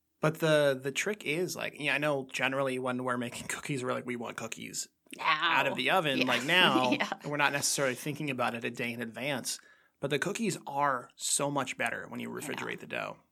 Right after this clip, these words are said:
Speaker 2: Yeah. Well, it's also, they're also much better using, like, really mixing, like, creaming the
Speaker 1: Yeah,
Speaker 2: eggs
Speaker 1: creaming the
Speaker 2: and the butter
Speaker 1: and the sugar,
Speaker 2: and the
Speaker 1: right?
Speaker 2: sugars
Speaker 1: Yeah.
Speaker 2: together. Um,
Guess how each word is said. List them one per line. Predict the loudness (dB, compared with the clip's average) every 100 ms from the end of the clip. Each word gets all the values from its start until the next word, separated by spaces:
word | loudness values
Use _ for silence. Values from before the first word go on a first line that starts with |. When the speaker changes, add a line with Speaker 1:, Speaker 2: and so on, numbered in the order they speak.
| _
Speaker 2:
Yeah. | -14 -14 -18 _ -20 -20 -20 -20 -4
Well, | 2 4
it's | 2
also, | 0 0 0 -2 -2 -6 _ -6
they're | -2
also | -2 -4 -4
much | -4 -4 -4
better | -4 -2 -2
using, | -6 -8 -10 -8 -6 -6 -8 -10 -14 _ _ -8
like, | -6 -4
really | 0 2 4 2
mixing, | 0 -4 -4 -4 -4
like, | -6 -10
creaming | -4 0 0 0 -4 -8 -12 _ _ -4
the |
Speaker 1:
Yeah, | -2 0 -2
Speaker 2:
eggs | -4
Speaker 1:
creaming | -2 -2 -2
the | -4 -4 -6 -6
Speaker 2:
and | -6
the |
butter | -2 0 0 -2 -4 -8
Speaker 1:
and | -6
the | -4
sugar, | -4 -4
Speaker 2:
and | -4
the | -4
Speaker 1:
right? |
Speaker 2:
sugars | -4 -4 -4 -4 -4
Speaker 1:
Yeah. | -6
Speaker 2:
together. | -6 -6 -4 -6 -8 -14 -20 -20 -20 -12
Um, | -8 -8 -10 -12 -16